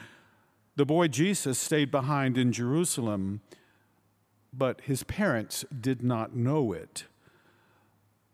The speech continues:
Assuming that he was in the group of travelers, they went a day's journey. Then they started to look for him among their relatives and friends.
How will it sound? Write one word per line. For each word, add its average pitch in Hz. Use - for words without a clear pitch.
Assuming 151
that 135
he 160
was 131
in 160
the 143
group 165
of 127
travelers, 117
they 143
went 180
a 165
day's 143
journey. 131
Then 170
they 175
started 160
to 165
look 160
for 147
him 139
among 143
their 123
relatives 139
and 127
friends. 110